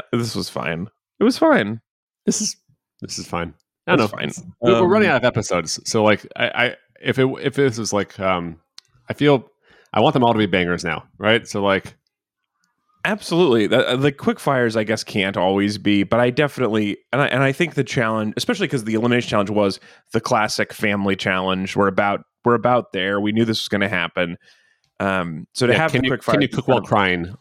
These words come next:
Speaker 2: in, in emotional
Speaker 1: Yes.
Speaker 2: distress?
Speaker 1: Exactly, unless you're Damar. Then, yeah, having that be the challenge and then be, like, kind of a throwaway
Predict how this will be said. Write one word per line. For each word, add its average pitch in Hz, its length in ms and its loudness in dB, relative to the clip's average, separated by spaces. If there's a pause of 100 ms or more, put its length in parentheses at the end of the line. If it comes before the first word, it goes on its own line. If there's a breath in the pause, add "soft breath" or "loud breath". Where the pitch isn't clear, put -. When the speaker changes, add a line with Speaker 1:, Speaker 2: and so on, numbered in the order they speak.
(160)
Speaker 2:
in, 104 160 0
in 104 120 0
emotional 101 320 4
Speaker 1:
Yes. 92 60 0
Speaker 2:
distress? 87 460 -4 (200)
Speaker 1:
Exactly, 117 540 -2
unless 113 260 0
you're 101 100 -6
Damar. 90 280 -2 (300 loud breath)
Then, 131 140 2
yeah, 135 200 2
having 139 360 -4
that 117 380 0 (160)
be 113 600 2
the 107 120 0
challenge 110 440 0
and 113 80 0
then 113 140 2
be, 117 80 4
like, 107 280 0
kind - 160 -4
of 110 60 -2
a 104 60 0
throwaway 90 800 0